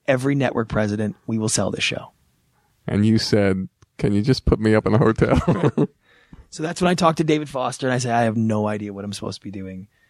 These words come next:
Speaker 1: He lets me stay at his house, so I check out of the hotel.
Speaker 2: <laughs>
Speaker 1: I move over to David Foster's place.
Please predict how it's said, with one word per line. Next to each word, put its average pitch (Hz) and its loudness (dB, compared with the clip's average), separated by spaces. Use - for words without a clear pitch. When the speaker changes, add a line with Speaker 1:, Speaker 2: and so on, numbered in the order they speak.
Speaker 1:
He - -6
lets 160 2
me 170 0
stay 160 2
at 160 2
his 165 2
house, 151 2
so - 0
I 123 2
check 131 -2
out 135 4
of 143 -2
the 165 4
hotel. 180 2
Speaker 2:
<laughs> - -4
Speaker 1:
I - 0
move 151 2
over 147 2
to 156 2
David 160 4
Foster's 139 0
place. 139 0